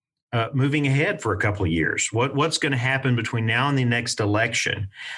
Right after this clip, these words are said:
Uh, and so I think that ro-, plays in the, into this as well. Uh, saying that, I think we have to look at the, the base of support that Trump has had and continues to have.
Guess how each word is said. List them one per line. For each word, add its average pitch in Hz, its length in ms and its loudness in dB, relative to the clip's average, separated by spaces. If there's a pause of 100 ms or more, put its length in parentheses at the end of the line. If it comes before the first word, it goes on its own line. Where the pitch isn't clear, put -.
(140)
Uh, 107 120 2
and 120 140 4
so 131 100 2
I 113 80 2
think 131 220 -2
that 143 200 -2
ro-, 127 180 0
plays 120 360 0
in 113 160 4
the, 104 300 0
into 110 200 4
this 107 240 2
as 101 140 0
well. 127 480 0 (500)
Uh, 131 280 0 (1040)
saying 190 440 0
that, 104 320 0
I 123 60 -2
think 131 200 0
we 131 80 2
have 135 140 0
to 127 100 0
look 131 400 0
at 113 400 -2 (120)
the, 107 240 0 (180)
the 107 200 0 (140)
base 135 340 2
of 120 120 0
support 110 500 0
that 101 320 0
Trump 123 420 -2
has 139 420 -2
had 107 400 0
and 104 120 2
continues 107 600 2
to 95 100 -2
have. 80 380 -2